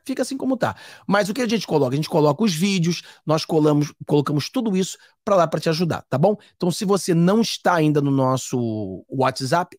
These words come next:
entra no WhatsApp, porque uma vez que encher, vamos fechar e ninguém entra mais, tá bom? Então, Deus abençoe a todos. Vejo vocês hoje à noite, pessoal. Hoje à noite,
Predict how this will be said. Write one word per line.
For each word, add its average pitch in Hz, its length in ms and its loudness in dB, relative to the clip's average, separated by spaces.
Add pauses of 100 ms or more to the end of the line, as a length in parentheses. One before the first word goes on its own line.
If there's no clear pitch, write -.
(140)
entra 220 360 0
no 170 100 0
WhatsApp, 151 460 0
porque 165 180 -4
uma 220 220 2
vez 147 280 0
que 214 120 -4
encher, 214 420 0 (480)
vamos 139 460 -2
fechar 180 600 0 (360)
e 180 80 0
ninguém 139 400 2
entra 131 240 0
mais, - 360 -8
tá - 80 -12
bom? 220 240 2 (220)
Então, 170 160 -6
Deus 185 160 0
abençoe 196 380 -2
a - 20 -2
todos. 208 340 -2
Vejo 185 320 0
vocês 190 520 -2
hoje 202 320 2
à 240 80 2
noite, 208 400 4
pessoal. 190 520 2 (460)
Hoje 240 580 6
à 262 80 2
noite, 190 800 2